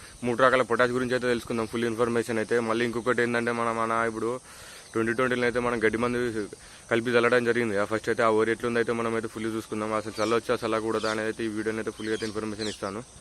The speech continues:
మీరు కన్నా ఫస్ట్గా YouTube ఛానల్ చూస్తున్నైతే like and subscribe మాత్రం పక్క చేసుకోండి. మళ్ళీ ఎర్ర పొటాష్ ఎట్లుంది, మన ఆర్గానిక్ పొటాష్ ఎట్లుంది, మనం అయితే ఒక మూడు రకాల పొటాష్ అయితే ఇప్పుడు చూపెడుతూ పోతున్నాను. నేనైతే మాడి-, వాడింది అయితే ఒక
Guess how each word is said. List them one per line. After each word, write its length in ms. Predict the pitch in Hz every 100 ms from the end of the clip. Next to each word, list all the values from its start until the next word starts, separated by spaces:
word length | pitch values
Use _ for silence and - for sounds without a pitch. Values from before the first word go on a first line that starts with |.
| - - - -
మీరు 120 | 110
కన్నా 140 | 123 120
ఫస్ట్గా 240 | 117 - 123
YouTube 180 | 120 113
ఛానల్ 180 | 120 117
చూస్తున్నైతే 340 | 113 - 117 117
like 120 | 113 113
and 80 | 113
subscribe 280 | 110 110 110
మాత్రం 160 | 107 110 101
పక్క 100 | 113
చేసుకోండి. 300 | 110 - 110 107
మళ్ళీ 120 | 113 110
ఎర్ర 100 | 110 107
పొటాష్ 220 | 117 113
ఎట్లుంది, 260 | 107 110 110 110
మన 100 | 104
ఆర్గానిక్ 340 | 107 110 110 95
పొటాష్ 260 | 110 107 107
ఎట్లుంది, 240 | - 110 110
మనం 160 | 110 107
అయితే 140 | 107 135 - - - - -
ఒక 80 | 110
మూడు 120 | 113 117
రకాల 160 | 113 113 113
పొటాష్ 240 | 113 117
అయితే 100 | 113 123
ఇప్పుడు 140 | 110
చూపెడుతూ 420 | 104 101 113 110 107
పోతున్నాను. 300 | 101 101 104
నేనైతే 260 | 110 110 113 104 98
మాడి-, 240 | 107 107
వాడింది 240 | 101 113 117
అయితే 120 | 113
ఒక 60 | 117